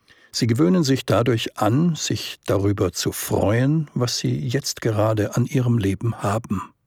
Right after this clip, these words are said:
Diese Übung fördert gerade die positiven Gefühle, die Sie sich sicherlich ersehnen. Fünftens. Meiden Sie negative Einflüsse.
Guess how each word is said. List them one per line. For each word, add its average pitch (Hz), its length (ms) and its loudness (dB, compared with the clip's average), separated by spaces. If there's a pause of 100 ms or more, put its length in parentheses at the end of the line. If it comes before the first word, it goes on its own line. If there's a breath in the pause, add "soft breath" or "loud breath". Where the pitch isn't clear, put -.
(880 soft breath)
Diese 101 220 2
Übung 123 600 2 (120)
fördert 113 760 -2
gerade 107 520 0
die 117 140 -2
positiven 120 760 -2
Gefühle, 120 600 -2 (160)
die 104 100 4
Sie 98 160 2
sich 98 380 -4
sicherlich - 640 0
ersehnen. 120 640 0 (1800)
Fünftens. - 760 -4 (540)
Meiden 139 480 0
Sie 147 340 -2
negative 131 800 0
Einflüsse. - 640 -4